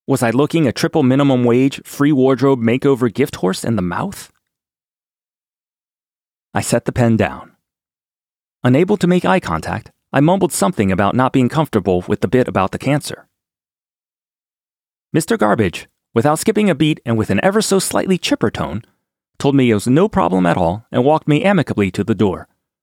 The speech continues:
proof positive that the hesitation I experienced must not be mine alone, but that of many others. Enough others, in fact, to raise the wage of what surely must be one of the easiest jobs requiring not even a G E D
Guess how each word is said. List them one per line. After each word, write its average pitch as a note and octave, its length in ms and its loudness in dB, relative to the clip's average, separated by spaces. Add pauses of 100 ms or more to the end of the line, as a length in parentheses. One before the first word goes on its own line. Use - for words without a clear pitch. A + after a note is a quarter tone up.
proof - 240 -2
positive A2 480 0
that G#2 160 0
the - 80 0
hesitation B2 540 0
I E3+ 140 2
experienced D#2 560 -6
must A2 180 -4
not C#3 240 0
be B2 140 2
mine A#2 240 2
alone, G#2+ 380 -2 (320)
but C3 100 0
that E3 160 0
of C3+ 100 -2
many A#2+ 240 2
others. - 460 -6 (1120)
Enough F3 320 0
others, E2+ 380 -4
in A#2+ 160 0
fact, - 380 -8 (100)
to C3 100 0
raise D3+ 220 2
the D#3 80 2
wage F3+ 240 4
of - 100 -2
what - 160 -2
surely E3+ 320 0
must B2+ 200 0
be A2 80 0
one G#2+ 180 0
of F#2+ 80 0
the G2 180 -2
easiest F3 400 0
jobs G2 400 -2
requiring G#2+ 460 -2
not B2 160 2
even A#2 220 2
a G2 80 2
G B2 160 0
E B2 180 2
D A2 400 -2